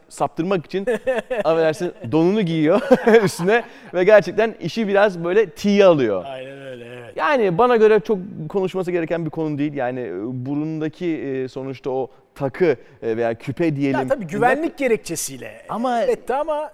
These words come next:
Speaker 1: Tamam yani burundaki küpe neye güvensizlik yaratıyor? Yani sonuçta aracın içinde bir M R scan içerisinden geçmiyorsun. Bir anda,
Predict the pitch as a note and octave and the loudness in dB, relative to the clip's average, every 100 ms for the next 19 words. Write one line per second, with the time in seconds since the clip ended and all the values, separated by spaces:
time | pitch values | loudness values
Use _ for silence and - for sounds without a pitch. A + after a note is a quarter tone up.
0 | - - A#3+ F3 C#3+ C#3 - C#3 D#3+ A3+ | -12 -2 0 0 0 -2 -4 -2 0 0
1 | A#3+ A#3+ - G3+ A#3 A3+ F3 - - F#3+ | -2 -4 -6 -2 2 2 2 -8 -12 -8
2 | G#3+ A#3 B3 F#3 C#3+ C3+ C#3 B2+ - B2+ | -2 0 2 0 -4 -6 -4 -6 -8 -12
3 | C3+ C#3 B2+ D3+ C#3 B2 C#3+ D#3 C3 D3+ | -6 -2 -2 -4 -10 -10 -10 -6 -2 -2
4 | D#3 E3 - D#3 C#3+ - C3+ C#3+ D#3 D#3 | -2 -8 -8 -8 -8 -6 -6 -2 -2 -4
5 | - C#3 B2+ - D#3+ D3+ D3 G#3 A3 G#3+ | -6 -10 -10 -8 -6 -4 -8 -6 -6 -4
6 | B3 F#3 B3+ B3+ D4 D4 F3+ F#3 | -6 0 2 4 6 6 4 0